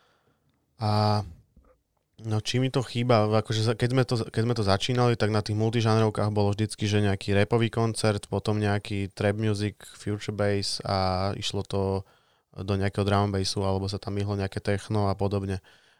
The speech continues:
A ten rap už priš-, prišiel do takej kategórie, že už sa mi tam nehodí až tak s tou elektronikou, že veľmi málo rapu sa ti hodí s elektronikou, že sú nejaké alternatívne smery toho, ktoré sa tam hodia,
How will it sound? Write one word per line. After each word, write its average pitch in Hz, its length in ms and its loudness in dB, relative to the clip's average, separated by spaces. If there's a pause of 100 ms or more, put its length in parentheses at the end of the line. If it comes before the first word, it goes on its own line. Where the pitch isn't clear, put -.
(200)
A 98 140 -4 (1200)
ten 113 220 0
rap 127 220 4
už 110 280 -6
priš-, 110 280 -4
prišiel 110 400 -2
do 107 40 -2
takej 113 220 -2
kategórie, 110 420 0
že 113 120 -2
už 110 80 -2
sa 117 120 -2
mi 113 80 -2
tam 110 120 -2
nehodí 110 320 0
až 101 140 0
tak - 140 -6
s - 60 -16
tou 107 100 -2
elektronikou, 104 480 -2
že 104 120 -2
veľmi 110 240 2
málo 110 440 2 (460)
rapu 107 400 -2
sa 107 160 -2
ti 110 80 -2
hodí 107 180 2
s 107 80 2
elektronikou, 101 600 0
že 101 100 -6
sú 107 220 -2
nejaké 104 240 0
alternatívne 107 920 -2
smery 104 380 0
toho, 123 260 2
ktoré 104 220 -4
sa 101 100 -6
tam 104 160 -4
hodia, 117 380 0